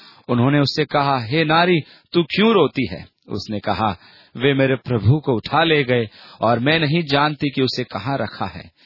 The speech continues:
यह कहकर वह पीछे मुड़ी और यीशु को खड़े देखा, पर न पहचाना कि यह यीशु है। अब मेरे लिए तो यह दिलचस्प बात है कि मरियम की रुचि स्वर्गदूतों में नहीं थी।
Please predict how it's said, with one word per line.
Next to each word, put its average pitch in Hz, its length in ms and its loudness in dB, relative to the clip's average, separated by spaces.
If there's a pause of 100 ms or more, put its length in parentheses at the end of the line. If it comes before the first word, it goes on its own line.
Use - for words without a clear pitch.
(300)
यह 117 160 0
कहकर 127 460 -2
वह 120 200 2
पीछे 147 300 0
मुड़ी 151 320 2 (380)
और 85 100 -8
यीशु 131 460 -2
को 120 140 -4
खड़े 104 340 -4
देखा, 87 480 -8 (280)
पर 104 160 0
न 160 320 0
पहचाना 117 560 -2
कि 107 260 -8 (320)
यह 87 120 -4
यीशु 107 440 -4
है। - 360 -16 (640)
अब 175 160 -4
मेरे 131 260 2
लिए 151 260 0
तो - 360 -10
यह 120 120 -2
दिलचस्प 120 540 -6
बात 101 380 -4
है 95 80 -8
कि - 140 -12
मरियम 175 420 -2
की 131 140 -4
रुचि 151 320 -6
स्वर्गदूतों 147 640 -4
में 117 160 -4
नहीं 120 220 -4
थी। 110 280 -10